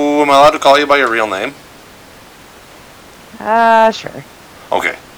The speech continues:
Speaker 1: So, Jen, I was just explaining to the listeners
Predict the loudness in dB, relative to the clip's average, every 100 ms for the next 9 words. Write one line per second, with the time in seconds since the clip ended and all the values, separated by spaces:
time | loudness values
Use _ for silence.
0 | -20 -20 -20 -20 -20 -20 -20 -20 -12 2
1 | 4 4 2 -6 -12 -6 -2 0 0 -2
2 | -2 0 0 0 -6 -2 0 0 -2 2
3 | 2 2 -2 -6 -6 -8